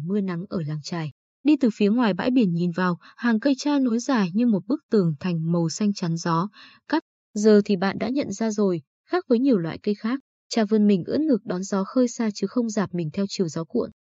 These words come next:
Khí chất dân làng chài phần nào đó có thể cảm nhận từ lũy tre này. Từ đây đến hè là vào mùa cây tre đơm hoa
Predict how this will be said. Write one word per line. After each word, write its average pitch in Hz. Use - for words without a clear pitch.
Khí 262
chất 339
dân 285
làng 214
chài 180
phần 180
nào 170
đó 165
có -
thể 196
cảm 160
nhận 170
từ 170
lũy 160
tre 196
này. 165
Từ 202
đây 220
đến 202
hè 208
là 175
vào 175
mùa 165
cây 226
tre 247
đơm 247
hoa 247